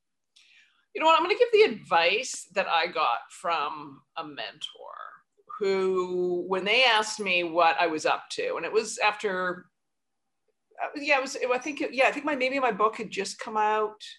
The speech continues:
and people knew me for doing so many things, different things at the same time. And I looked at this mentor and I said, "I'm just focused on my book. There is no plan B." And this mentor looked at me and,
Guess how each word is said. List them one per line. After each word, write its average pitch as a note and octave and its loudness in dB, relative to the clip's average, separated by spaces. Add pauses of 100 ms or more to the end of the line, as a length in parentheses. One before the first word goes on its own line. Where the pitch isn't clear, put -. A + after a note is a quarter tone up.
(680)
and A#3+ 4
people D4 4
knew B3 6
me A#3+ 2
for A3+ 0
doing G#3 0
so G3+ 0
many G3 -2
things, F3+ -4
different F#3+ -4
things F3 -2
at - -12
the - -10
same E3 -8
time. A#3 0
And F3+ -4
I F3+ -2
looked A3 0
at - -14
this C4+ -8
mentor F3+ -8
and F3+ -8
I F3+ -6
said, F#3 -2 (340)
"I'm F#3+ -2
just G#3 -4
focused - -4 (100)
on E3+ -2
my D3 -4
book. - -6 (720)
There G3 0
is F#3 -4
no E3+ -2
plan E3 -8
B." - -8 (1500)
And G3+ 2
this G#3 -2
mentor A#3+ 4
looked A3+ 4
at A3 -6
me G3 -2
and, F#3 -6